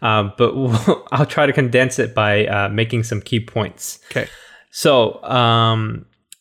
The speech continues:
Speaker 1: let's start with, uh, Anorak.
Speaker 2: Okay.
Speaker 1: So we find that Anorak, the A I, uh, towards the end of the previous book,
Speaker 2: Holiday's,
Speaker 1: uh,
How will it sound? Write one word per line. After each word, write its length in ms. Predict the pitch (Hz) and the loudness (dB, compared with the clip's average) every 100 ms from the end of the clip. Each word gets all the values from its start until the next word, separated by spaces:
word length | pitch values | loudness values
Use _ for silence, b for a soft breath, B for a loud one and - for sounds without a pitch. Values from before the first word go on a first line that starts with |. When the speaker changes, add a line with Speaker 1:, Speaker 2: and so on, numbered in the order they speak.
| _ _ | _ _
Speaker 1:
let's 200 | - 147 | 0 0
start 340 | - 165 156 - | 0 0 0 0
with, 460 | 135 120 - - _ _ - | 0 0 -4 -20 _ _ -6
uh, 260 | 113 104 | -4 -4
Anorak. 580 | - 120 107 95 - - - _ - | -2 -2 -2 -6 -14 -20 -20 _ -20
Speaker 2:
Okay. 120 | - | -14
Speaker 1:
So 300 | - 127 113 | -2 2 4
we 160 | 117 139 | 2 0
find 320 | - 175 151 | 0 -2 0
that 160 | 139 - | 0 0
Anorak, 680 | 127 135 120 101 101 107 | -2 0 -2 -2 -4 -6
the 200 | 131 - | -6 0
A 200 | 131 131 | 2 2
I, 580 | 120 120 113 117 117 - - | 2 0 0 0 -2 -6 -8
uh, 380 | 117 107 - 113 - | -6 -4 -6 -10 -14
towards 300 | - 127 117 | -4 -2 -2
the 100 | 110 | -4
end 200 | 120 117 | -2 -2
of 460 | 113 113 107 107 - | 0 0 0 -2 -6
the 100 | - | -12
previous 500 | 117 135 135 110 92 | -6 -4 -2 -4 -6
book, 360 | - 87 67 - | -10 -10 -12 -16
Speaker 2:
Holiday's, 600 | - 131 131 131 131 123 107 | -4 0 2 2 2 0 -2
Speaker 1:
uh, 380 | 101 101 120 | -2 0 0